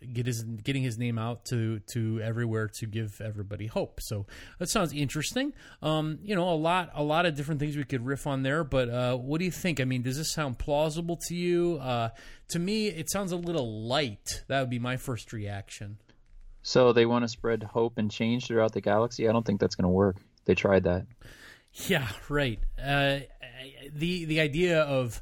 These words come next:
Speaker 1: the idea of Rey, uh, having this secret knowledge, though, I mean,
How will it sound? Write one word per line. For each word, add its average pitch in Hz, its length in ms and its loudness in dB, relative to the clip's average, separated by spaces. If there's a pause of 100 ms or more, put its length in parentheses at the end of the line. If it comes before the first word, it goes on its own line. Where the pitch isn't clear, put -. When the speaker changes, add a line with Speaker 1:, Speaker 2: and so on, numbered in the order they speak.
(240)
Speaker 1:
the 160 120 2
idea 160 320 2
of 117 140 -2
Rey, 120 760 -2 (100)
uh, 120 280 -2
having 127 360 -2
this 113 240 -4
secret 123 320 -8
knowledge, 120 640 -4
though, 104 420 -4
I 110 100 -8
mean, 117 320 -2